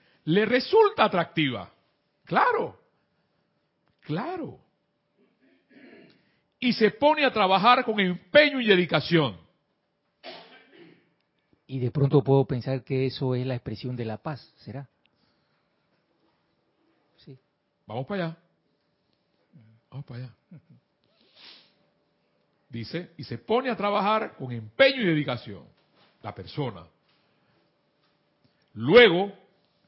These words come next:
Speaker 1: habiendo transcurrido algunos días, dice, 'Después de todo,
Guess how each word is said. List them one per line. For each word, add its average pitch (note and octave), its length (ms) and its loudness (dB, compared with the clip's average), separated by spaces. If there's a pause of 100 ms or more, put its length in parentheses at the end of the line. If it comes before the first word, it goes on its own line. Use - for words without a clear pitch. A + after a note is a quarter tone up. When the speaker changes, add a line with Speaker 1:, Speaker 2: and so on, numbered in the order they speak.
(880)
Speaker 1:
habiendo B3+ 460 -2
transcurrido A#3 640 0
algunos A3 400 0
días, E3 360 0 (1120)
dice, C3 640 -2 (1500)
'Después F#3+ 540 -2
de E3+ 100 -2
todo, D3 580 -6